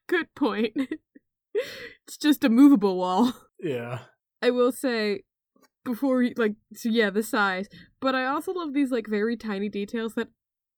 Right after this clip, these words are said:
Speaker 1: the one I think I have noticed before, but I never really, like, paid attention to it.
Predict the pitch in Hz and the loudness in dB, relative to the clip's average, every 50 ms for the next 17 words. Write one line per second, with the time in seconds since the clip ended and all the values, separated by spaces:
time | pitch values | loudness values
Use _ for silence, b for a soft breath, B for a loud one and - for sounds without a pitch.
0 | _ _ _ _ _ - 226 240 269 247 294 370 480 587 571 480 - 302 269 233 | _ _ _ _ _ -6 -2 -2 -2 0 0 -2 -2 -2 -2 -4 -4 -4 -4 -4
1 | 214 208 185 185 190 190 202 214 214 214 240 226 - - - 269 269 262 - 277 | -4 -4 -4 -6 -6 -6 -6 -6 -6 -4 -6 -8 -10 -12 -12 -10 -10 -8 -8 -8
2 | 277 277 277 277 277 285 285 247 - 208 202 196 202 196 202 202 202 202 196 185 | -6 -6 -6 -6 -6 -6 -8 -8 -8 -8 -8 -8 -8 -6 -6 -6 -6 -6 -6 -6
3 | 175 - - _ _ _ _ _ _ _ _ _ _ _ _ _ - - 226 202 | -8 -10 -12 _ _ _ _ _ _ _ _ _ _ _ _ _ -10 -8 -6 -6
4 | 190 - - 202 196 208 240 220 214 - 247 240 233 - | -6 -6 -8 -8 -8 -8 -10 -10 -6 -4 -2 -2 -4 -4